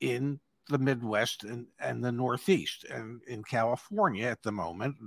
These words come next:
or the Southwest at the moment, it might be just the opposite of that.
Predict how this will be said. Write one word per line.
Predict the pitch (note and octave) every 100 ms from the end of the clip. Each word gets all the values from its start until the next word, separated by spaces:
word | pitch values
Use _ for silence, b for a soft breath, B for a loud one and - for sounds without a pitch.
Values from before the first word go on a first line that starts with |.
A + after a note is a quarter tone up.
| A2+
or | A#2 G#2+
the |
Southwest | - D#3+ F#3+ - G2+ - -
at |
the | -
moment, | F#2 A#2+ C#3+
it | C3+
might | D#3 B2
be | A#2 G#2+
just | B2+ - -
the | C3+
opposite | F3+ - F2 - -
of | - -
that. | -